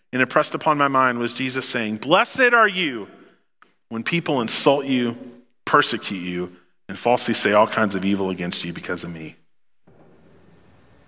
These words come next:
Even as an adult, the tried and true words of Scripture can be held close.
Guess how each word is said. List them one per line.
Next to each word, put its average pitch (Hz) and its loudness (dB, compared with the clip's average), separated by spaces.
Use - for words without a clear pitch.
Even 127 0
as 151 2
an 156 0
adult, 147 4
the 117 0
tried 123 4
and 135 0
true 135 0
words 127 2
of 123 -2
Scripture - -2
can 113 -6
be 104 -2
held 110 0
close. - -10